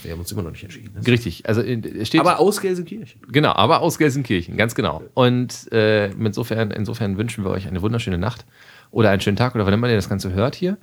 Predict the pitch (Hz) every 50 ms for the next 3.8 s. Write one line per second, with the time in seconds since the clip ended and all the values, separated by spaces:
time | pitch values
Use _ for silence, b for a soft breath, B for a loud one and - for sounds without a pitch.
0 | b b b b b b b b - 113 110 113 110 110 110 101 - - - -
1 | - 107 104 101 101 98 92 95 101 - - 98 90 90 98 - - - 123 117
2 | 113 113 117 117 113 - - 110 104 98 98 98 - - - - - - - _
3 | - - - - - 101 - 101 - - 85 - 107 143 190 226